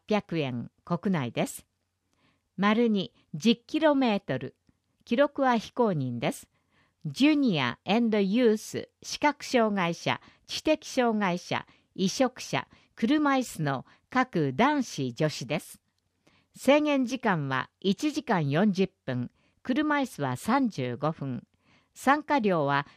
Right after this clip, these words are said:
五千六百円、国内です。参加の申し込み、丸一、マラソン、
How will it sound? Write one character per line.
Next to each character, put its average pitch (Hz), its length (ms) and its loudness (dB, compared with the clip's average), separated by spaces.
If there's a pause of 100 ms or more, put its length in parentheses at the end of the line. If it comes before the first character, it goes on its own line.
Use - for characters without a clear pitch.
(120)
五 190 180 6
千 285 340 0
六 147 220 0
百 196 300 -2
円、 123 320 -4 (100)
国 160 280 -4
内 120 180 -4
で 165 140 -2
す。 - 200 -16 (640)
参 294 300 0
加 277 140 0
の 254 120 2
申 214 280 2
し - 40 -16
込 196 140 -2
み、 160 180 -4 (400)
丸 214 280 2
一、 190 360 -4 (280)
マ 202 200 4
ラ 277 180 6
ソ 190 240 -4
ン、 147 220 -6